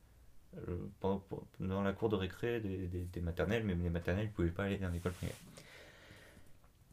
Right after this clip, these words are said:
Et, euh, du coup, bah, on prenait nos jouets. Et moi, j'avais plein de petites voitures. Du coup, généralement, je prenais des voitures,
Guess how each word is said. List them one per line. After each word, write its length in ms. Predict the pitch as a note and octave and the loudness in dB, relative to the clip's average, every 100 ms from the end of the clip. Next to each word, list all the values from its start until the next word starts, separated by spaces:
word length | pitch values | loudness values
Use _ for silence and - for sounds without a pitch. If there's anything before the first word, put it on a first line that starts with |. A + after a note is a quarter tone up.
| - - - - | -20 -20 -10 4
Et, 160 | A2+ A2 | 10 12
euh, 180 | G2+ | 12
du 120 | F#2+ F2+ | 8 2
coup, 160 | - | 2
bah, 180 | E3+ F2 | 8 10
on 200 | E2+ E2+ | 8 6
prenait 260 | E2+ F2+ F2+ | 4 4 6
nos 140 | F2 | 4
jouets. 360 | D#2+ E2+ A2+ B2 | 2 2 4 4
Et 40 | |
moi, 180 | F#2 A#2+ | 4 4
j'avais 240 | G2 E2+ | 4 2
plein 140 | E2 A2+ | 2 0
de 60 | |
petites 240 | A#2 F#2+ F2+ | 0 0 0
voitures. 300 | F2+ - - | 0 0 -2
Du 60 | |
coup, 160 | F#2+ G2+ | -2 -2
généralement, 420 | F2 F2+ F2 G#2 | 0 0 0 0
je 80 | A2 | -2
prenais 240 | - F#2+ | -2 -2
des 100 | G#2 | 0
voitures, 420 | F2+ F2 - A2+ | 0 0 0 -2